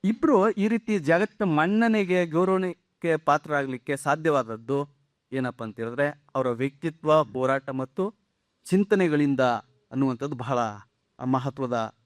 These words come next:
ವಿಚಾರ. ಅವರ ಇಡೀ ಬದುಕನ್ನ ರಾಷ್ಟ್ರ ನಿರ್ಮಾಣಕ್ಕಾಗಿ ಮತ್ತು ನಾವೇನು ನೈತಿಕ ಸಮಾಜದ ನಿರ್ಮಾಣಕ್ಕಾಗಿಯೇ ಅವ್ರ ಇಡೀ ಬದುಕನ್ನ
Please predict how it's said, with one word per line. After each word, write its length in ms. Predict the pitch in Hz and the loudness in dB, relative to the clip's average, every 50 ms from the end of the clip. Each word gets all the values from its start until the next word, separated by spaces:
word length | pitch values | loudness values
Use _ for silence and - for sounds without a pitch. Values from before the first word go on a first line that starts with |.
| _ _ - | _ _ -12
ವಿಚಾರ. 300 | 135 131 - 123 107 - - _ _ _ _ _ _ _ _ _ _ _ _ _ _ _ _ _ _ _ _ - | -12 -10 -8 -8 -10 -10 -10 _ _ _ _ _ _ _ _ _ _ _ _ _ _ _ _ _ _ _ _ 4
ಅವರ 140 | 185 196 | 6 6
ಇಡೀ 420 | 202 190 190 208 202 262 277 277 277 | 6 6 4 4 2 2 4 4 4
ಬದುಕನ್ನ 520 | 202 196 180 190 180 - 165 156 151 156 165 170 175 180 - _ _ _ _ _ _ _ _ - | 4 4 4 2 2 0 0 0 2 2 2 2 2 0 -4 _ _ _ _ _ _ _ _ -6
ರಾಷ್ಟ್ರ 380 | 123 131 143 185 - - - 226 | -2 0 0 0 0 0 -2 0
ನಿರ್ಮಾಣಕ್ಕಾಗಿ 1000 | 190 185 165 143 143 143 135 131 127 120 - 123 117 117 120 135 160 180 202 - _ _ _ _ _ _ - | 2 2 2 2 2 0 0 0 -2 -4 -6 -6 -6 -6 -4 -4 -4 -4 -6 -8 _ _ _ _ _ _ -4
ಮತ್ತು 500 | 127 147 147 147 - - 147 143 135 127 _ _ _ _ _ _ _ _ _ - | -2 -2 -2 -2 -2 0 2 2 0 0 _ _ _ _ _ _ _ _ _ 0
ನಾವೇನು 380 | 131 135 139 147 156 151 151 143 | 0 2 4 4 4 4 4 2
ನೈತಿಕ 520 | 135 139 160 190 208 - - 214 - - | 4 4 2 2 0 0 -4 -6 -2 -2
ಸಮಾಜದ 440 | 185 - 165 156 156 151 151 139 143 | -2 -2 0 0 0 0 0 0 0
ನಿರ್ಮಾಣಕ್ಕಾಗಿಯೇ 1120 | 143 135 139 143 151 165 165 160 151 143 135 - 139 123 127 139 160 185 151 123 110 - _ - | 0 0 2 0 2 2 2 2 0 0 -2 -2 -4 -2 -2 -2 -2 0 0 -2 -4 -6 _ -2
ಅವ್ರ 160 | 117 127 131 | 0 0 2
ಇಡೀ 240 | 135 147 175 190 180 | 2 0 0 0 0
ಬದುಕನ್ನ 580 | 143 135 131 135 - - 131 135 135 113 104 | 0 -2 -2 -4 -4 -4 -2 -2 -2 -2 -4